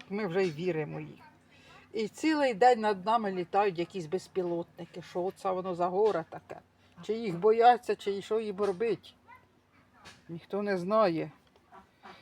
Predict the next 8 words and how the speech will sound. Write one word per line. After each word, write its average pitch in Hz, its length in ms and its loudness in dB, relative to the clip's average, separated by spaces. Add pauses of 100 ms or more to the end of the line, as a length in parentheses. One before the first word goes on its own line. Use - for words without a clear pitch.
(180)
Так. 196 440 0 (3750)
І, 294 360 4 (220)
звісно, 180 500 4
як 185 200 8
же 175 100 6
ж 160 60 4
без 160 200 2
оцього? 156 520 -2